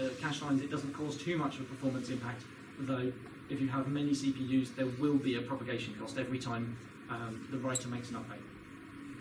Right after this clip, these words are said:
On the right side, we make an update to this global marker, and then we have potentially multiple reads of all the,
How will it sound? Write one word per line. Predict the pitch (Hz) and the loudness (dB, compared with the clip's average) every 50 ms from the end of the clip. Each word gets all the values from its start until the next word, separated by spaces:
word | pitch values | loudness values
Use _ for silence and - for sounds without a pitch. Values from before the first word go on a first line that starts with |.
| - - - - - - - - - - - - - - - - - | -12 -12 -12 -12 -12 -12 -12 -12 -14 -14 -14 -16 -16 -16 -12 -8 -4
On | 156 147 | 0 2
the | 147 147 147 - - - 135 | 2 2 0 -2 -4 -2 0
right | 208 220 226 - - | 2 2 2 2 0
side, | - 131 131 135 - - - - - | 0 0 2 2 0 0 -2 -2 2
we | 156 151 | 2 4
make | 160 160 147 - 165 | 4 4 4 2 4
an | 165 | 2
update | 175 - - - 135 131 127 - | 2 2 2 -2 -2 -2 -2 0
to | 156 147 | 2 2
this | 135 135 - | 4 4 2
global | 131 127 117 110 113 | 2 0 0 0 2
marker, | 127 135 - - - - - - - - - - - - - - - - - | 4 4 4 4 4 0 0 -2 -4 -8 -12 -12 -12 -12 -12 -12 -10 -2 4
and | 135 269 135 131 135 139 139 - - - - - - - - - | 6 8 8 10 8 8 6 4 0 -8 -10 -12 -12 -12 -6 -4
then | 135 131 160 160 165 156 | -2 0 2 2 2 2
we | 151 147 | 2 0
have | 139 131 156 151 143 139 - - - | 0 0 -2 -2 -2 -2 -4 -6 -4
potentially | - 156 156 151 139 - 139 | -2 0 0 0 0 0 0
multiple | 139 143 170 185 170 - - - 170 165 | 2 4 6 6 4 4 6 6 6 8
reads | 151 170 185 185 151 - 156 | 10 8 8 8 4 2 0
of | 151 139 - - - | 0 0 0 2 6
all | 156 156 156 151 143 135 | 8 8 8 8 6 4
the, | 139 147 143 139 131 | 2 4 4 2 2